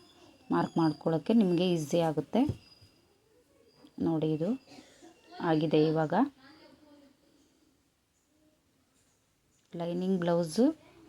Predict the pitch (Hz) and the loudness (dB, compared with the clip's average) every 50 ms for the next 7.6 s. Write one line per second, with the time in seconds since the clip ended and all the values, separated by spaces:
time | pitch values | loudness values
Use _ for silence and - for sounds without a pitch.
0 | - - 185 175 170 170 175 190 233 277 294 - - _ - - _ _ _ _ | -12 -6 -2 0 0 2 2 4 2 2 2 -2 -8 _ -20 -20 _ _ _ _
1 | - 185 185 180 175 170 165 - - 220 - - 202 202 190 190 190 - - 175 | -4 -4 -2 0 -2 -2 -2 0 -2 0 2 2 2 2 2 2 0 0 0 0
2 | 170 175 180 175 170 170 160 - 180 175 170 160 - - - 160 160 165 160 160 | 0 0 0 0 0 0 0 0 -2 -2 -2 -2 -6 -2 0 0 2 2 2 2
3 | 160 160 156 151 - - - 190 175 175 170 175 170 156 - 233 226 - - _ | 0 0 -2 -2 -4 -2 0 2 2 2 2 0 -2 0 2 2 2 2 0 _
4 | - 185 180 175 175 175 175 170 170 165 165 160 - - - - - - _ _ | -2 0 0 2 2 2 2 2 2 2 2 0 -2 -6 -12 -20 -20 -20 _ _
5 | - - - _ - _ _ _ - - _ _ _ - 190 175 - - 190 180 | -20 -20 -20 _ -20 _ _ _ -20 -20 _ _ _ -2 0 0 2 4 4 4
6 | 170 170 156 - 170 160 170 170 156 165 160 - - 175 165 160 151 - 160 165 | 4 4 2 2 0 0 0 0 2 0 0 0 2 2 4 4 4 2 2 0
7 | 170 160 - 165 165 160 - - - 156 165 208 | 0 -2 -2 -4 -4 -4 -6 -2 0 2 2 4